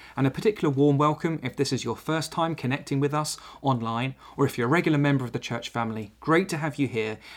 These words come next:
as we continue our sermon series today in the Old Testament book of Job. I don't know if you saw the Guardian article this week saying that during the lockdown, one in four adults in the U K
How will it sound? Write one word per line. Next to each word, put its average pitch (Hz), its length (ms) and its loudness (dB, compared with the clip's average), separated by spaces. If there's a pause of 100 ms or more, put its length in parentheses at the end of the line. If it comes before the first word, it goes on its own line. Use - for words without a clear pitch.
as 123 200 -4
we 123 80 0
continue 147 560 0
our 117 160 -2
sermon 156 360 0
series 123 380 -2
today 98 400 -6 (300)
in 117 140 0
the 117 160 -2
Old 135 200 0
Testament - 540 -6
book 104 300 -10 (120)
of 101 160 -8
Job. 92 400 -8 (680)
I - 60 -2
don't 208 140 6
know 220 60 2
if 196 100 0
you 170 80 0
saw 156 140 2
the 127 100 0
Guardian 147 400 4
article 143 400 0
this 131 240 0
week 135 260 0
saying 127 360 -2
that 120 200 -6
during 180 240 6
the 165 80 4
lockdown, 139 560 0 (240)
one 175 300 4
in 165 200 0
four 147 320 4
adults 143 440 0
in 127 160 0
the 120 80 0
U 120 160 0
K 123 420 -6